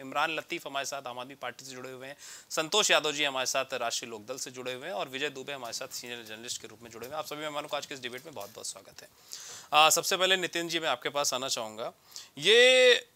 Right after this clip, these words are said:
सरकार की तरफ से कहा गया है हलफनामा दे करके कि जो बुलडोजर की कार्रवाइयाँ हो रही हैं ये नियम अनुसार ही हो रही हैं, किसी भी नियम का उल्लंघन नहीं हो रहा है।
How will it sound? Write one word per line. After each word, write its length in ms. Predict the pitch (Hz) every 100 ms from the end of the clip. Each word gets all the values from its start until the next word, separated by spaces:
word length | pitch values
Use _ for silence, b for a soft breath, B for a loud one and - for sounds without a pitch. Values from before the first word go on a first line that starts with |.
| _ _
सरकार 460 | - 165 151 151 190
की 140 | - 208
तरफ 200 | 190 185
से 160 | - 202
कहा 260 | 139 165
गया 240 | 180 175 170
है 120 | 185
हलफनामा 520 | 156 147 143 139 151
दे 140 | 151 139
करके 400 | 135 127 160 170
कि 100 | 175
जो 120 | 160
बुलडोजर 440 | 151 135 135 139 165
की 120 | 175
कार्रवाइयाँ 580 | - 127 123 127 160 147
हो 120 | 139
रही 120 | 147
हैं 80 | 170
ये 120 | 165
नियम 260 | 131 143 160
अनुसार 420 | 131 123 127 123
ही 140 | 123 165
हो 140 | 147
रही 120 | 143 151
हैं, 100 | 160
किसी 240 | 139 160
भी 100 | 151
नियम 260 | 143 131 143
का 100 | 156
उल्लंघन 520 | 127 120 117 117 135
नहीं 200 | 135 127
हो 120 | 117
रहा 120 | 120
है। 60 | 151